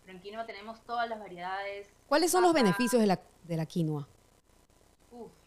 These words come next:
Speaker 1: los beneficios, bueno,
Speaker 2: Muchísimos.
Speaker 1: en primer lugar, es ideal para la gente que quiere bajar de peso. Yo sé que mucha gente tiene preguntas
Speaker 2: Escuchen,
Speaker 1: para
Speaker 2: por
Speaker 1: bajar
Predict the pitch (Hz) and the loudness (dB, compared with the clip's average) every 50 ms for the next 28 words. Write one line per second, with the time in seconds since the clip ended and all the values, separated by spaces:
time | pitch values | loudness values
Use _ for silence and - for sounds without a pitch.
0 | _ _ - 175 175 175 175 175 175 214 - - 190 - 175 165 - 233 208 - | _ _ -18 -18 -16 -16 -18 -18 -18 -20 -18 -18 -16 -10 -8 -2 0 0 2 2
1 | 180 170 156 151 151 247 277 294 302 294 320 339 - - - _ _ - 233 233 | 2 0 0 -2 -4 -8 -10 -10 -8 -6 -6 -6 -6 -8 -14 _ _ -16 -16 -14
2 | - 277 262 208 196 202 208 226 254 240 180 - 196 196 208 233 220 185 - 208 | -10 -8 -6 -6 -4 -6 -6 -6 -6 -8 -8 -8 -10 -14 -12 -12 -12 -12 -10 -10
3 | 220 185 170 - 185 175 170 165 - 220 208 - - 170 170 185 196 190 226 226 | -10 -10 -10 -12 -14 -14 -14 -14 -14 -14 -14 -14 -14 -14 -14 -14 -14 -14 -14 -14
4 | 240 233 226 240 247 269 262 277 262 - 233 220 226 220 233 220 220 202 208 220 | -14 -16 -14 -14 -14 -14 -14 -14 -16 -12 -12 -12 -12 -12 -14 -14 -14 -14 -14 -14
5 | 214 202 185 190 208 240 254 247 208 - 185 170 160 170 147 | -12 -12 -10 -10 -8 -8 -6 -6 -2 0 0 0 0 -2 0